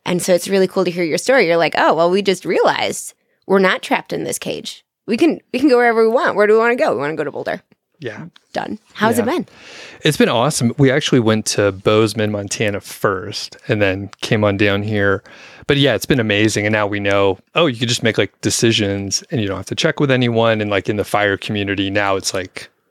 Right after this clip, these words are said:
Speaker 2: a lot more obvious for us. And I could, we could just do the whole thing where you interview me, but I have to make sure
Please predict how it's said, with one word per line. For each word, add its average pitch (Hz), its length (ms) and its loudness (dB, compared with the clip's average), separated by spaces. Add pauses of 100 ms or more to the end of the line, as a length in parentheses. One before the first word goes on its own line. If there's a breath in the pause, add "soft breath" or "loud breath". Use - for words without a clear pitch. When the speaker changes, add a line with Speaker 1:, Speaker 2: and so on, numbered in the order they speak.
(160)
Speaker 2:
a 160 80 0
lot 104 280 0
more 98 200 -2
obvious 95 640 -4
for 98 280 -4
us. - 260 -6 (520 loud breath)
And 117 280 2
I 151 80 0
could, 123 240 -2 (1200)
we 139 180 0
could 156 100 2
just 131 160 -4
do 123 140 2
the 110 120 2
whole 110 160 0
thing 110 200 -2
where 104 100 -6
you 104 140 -6
interview 104 340 -2
me, 113 200 2
but 110 160 0
I 107 80 2
have 107 160 2
to - 100 -2
make 110 220 -2
sure 104 360 0